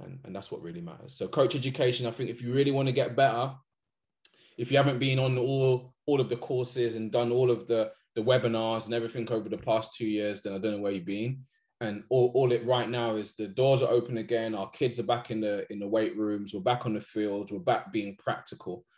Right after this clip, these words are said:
So what we need is solutions that help us be better today. What we need is solutions that help us, that we can learn today and apply it tomorrow. Um, that would be my main advice to people.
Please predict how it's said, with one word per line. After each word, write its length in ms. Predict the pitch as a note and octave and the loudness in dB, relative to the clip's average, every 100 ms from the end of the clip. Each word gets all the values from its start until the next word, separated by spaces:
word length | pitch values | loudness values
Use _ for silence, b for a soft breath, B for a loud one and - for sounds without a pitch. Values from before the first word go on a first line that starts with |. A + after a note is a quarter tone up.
| _ - | _ -12
So 160 | - | -2
what 160 | A#2+ A2 | 2 2
we 100 | A2+ | 2
need 300 | A2 A2+ G2+ | 0 0 -2
is 160 | G2 - | -4 -6
solutions 560 | A2 A#2 A#2 - G#2 | 0 2 2 -2 -6
that 160 | G2 - | -6 -6
help 340 | - A#2 - | 0 0 2
us 140 | G#2 - | -2 -4
be 180 | G#2+ F#2+ | -8 -6
better 440 | F2 A2 F#2+ G2 _ - | -2 -2 -2 -6 _ -12
today. 500 | A2 G2+ F#2 E2+ - _ _ _ _ - | -6 -4 -4 -6 -12 _ _ _ _ -8
What 180 | - G2 | -6 -4
we 80 | |
need 180 | A2 G#2 | -4 -4
is 160 | G2 - | -6 -6
solutions 420 | G#2+ G#2+ - G2 | -4 -2 -4 -6
that 180 | G2 - | -6 -2
help 240 | A2 - | -2 0
us, 200 | G2+ - - b | -4 -6 -14 b
that 100 | - | -8
we 80 | G#2 | -6
can 240 | G2 G#2 | -6 0
learn 220 | B2 B2 A#2+ | 2 2 0
today 400 | A2+ A2 G#2+ - | -2 -2 -2 -4
and 100 | G2 | -12
apply 340 | - G2+ G2 | -10 -6 -4
it 120 | F2+ - - | -6 -10 -18
tomorrow. 440 | F#2+ F#2 F#2 E2+ E2+ _ _ _ F2 | -12 -10 -10 -12 -16 _ _ _ -14
Um, 240 | F2+ F#3 | -10 -4
that 180 | - - | -2 -4
would 120 | - | -8
be 120 | F#2 | -8
my 160 | F2+ F2+ | -10 -10
main 260 | F2+ F2+ | -12 -12
advice 360 | E3 A#2+ - - | -12 -12 -14 -14
to 100 | - | -20
people. 400 | - - - | -20 -20 -20